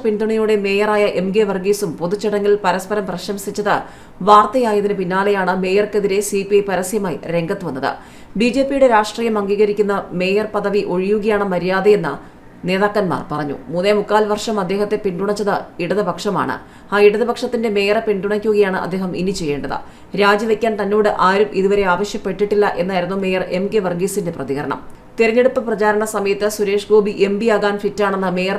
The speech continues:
പറഞ്ഞതാണ് തർക്കങ്ങളുടെ തുടക്കം. മേയറെ സി പി എം നിയന്ത്രിക്കണമെന്ന ആവശ്യവുമായി സി പി ഐ ജില്ലാ സെക്രട്ടറിയും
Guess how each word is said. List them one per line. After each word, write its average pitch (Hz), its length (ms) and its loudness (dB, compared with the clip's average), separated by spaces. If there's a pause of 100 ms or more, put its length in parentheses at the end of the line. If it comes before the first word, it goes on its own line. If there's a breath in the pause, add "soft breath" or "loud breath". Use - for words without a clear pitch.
പറഞ്ഞതാണ് 180 440 -2 (140)
തർക്കങ്ങളുടെ 180 580 -2
തുടക്കം. 139 320 -4 (540 loud breath)
മേയറെ 254 280 6 (100)
സി 226 180 0
പി 247 100 2
എം 233 100 2
നിയന്ത്രിക്കണമെന്ന 214 640 0 (200)
ആവശ്യവുമായി 190 580 0
സി 202 180 0
പി 208 60 4
ഐ 202 140 4
ജില്ലാ 185 260 -2
സെക്രട്ടറിയും 196 480 -4